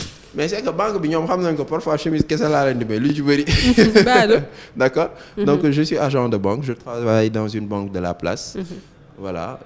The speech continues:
Speaker 1: et xëy dem wàcc, dem tournage wala dem def say activité, dem ñibbi.
Speaker 2: Mhm.
Speaker 1: C'est ça.
Speaker 2: Mais série yi am na xaalis léegi.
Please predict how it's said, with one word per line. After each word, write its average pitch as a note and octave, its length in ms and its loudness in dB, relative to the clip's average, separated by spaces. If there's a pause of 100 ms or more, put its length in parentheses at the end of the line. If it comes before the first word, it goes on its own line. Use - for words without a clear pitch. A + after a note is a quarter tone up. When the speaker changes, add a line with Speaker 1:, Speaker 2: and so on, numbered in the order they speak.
(160)
Speaker 1:
et E2+ 440 -10 (680)
xëy G#2 320 -4
dem G2 320 -8
wàcc, F2+ 400 -8 (640)
dem F#2 240 -4
tournage F2+ 540 -6
wala F2 220 -6
dem F2 300 -10
def E2+ 140 -8
say E2 180 -8
activité, E2 460 -10
dem A#2+ 160 -4
ñibbi. E2 240 -8 (320)
Speaker 2:
Mhm. G#3 120 -6
Speaker 1:
C'est F#3+ 160 -4
ça. - 120 -12
Speaker 2:
Mais A#3 140 0
série G3+ 240 2
yi F3 60 -4
am F#3 100 -4
na F3+ 100 -2
xaalis F3 380 -8
léegi. G3+ 320 -8